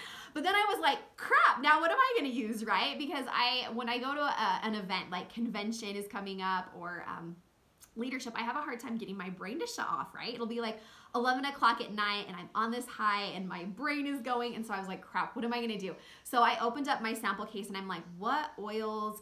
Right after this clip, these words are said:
could I use? They're gonna get me, like, in that peaceful, <laughs> balanced state." And I actually had two oils that were by each other. I had, um,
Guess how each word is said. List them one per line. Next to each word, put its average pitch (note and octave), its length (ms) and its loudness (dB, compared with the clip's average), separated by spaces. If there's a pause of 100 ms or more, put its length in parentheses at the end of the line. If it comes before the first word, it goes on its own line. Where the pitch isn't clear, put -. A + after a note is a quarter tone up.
could F#3+ 120 -10
I F#3 260 -4
use? A#3+ 560 -4
They're G3 160 -6
gonna F#3 160 -6
get F#3 240 -8
me, F3 300 -6
like, C#3+ 220 -12 (440)
in G3+ 140 -8
that E3 220 0
peaceful, A#3 960 -2
<laughs> - 20 -2
balanced A#3+ 840 -4
state." A3+ 460 -2
And G#3+ 160 -2
I G3 420 -2
actually G#3 400 -2
had G#3+ 260 -4
two - 220 -8
oils A#3 240 0
that A3+ 100 -8
were G#3+ 120 -4
by G#3 180 0
each F#3 160 -10
other. E3 160 -8
I F#3 180 -8
had, F3+ 320 -4 (440)
um, F#3+ 160 -2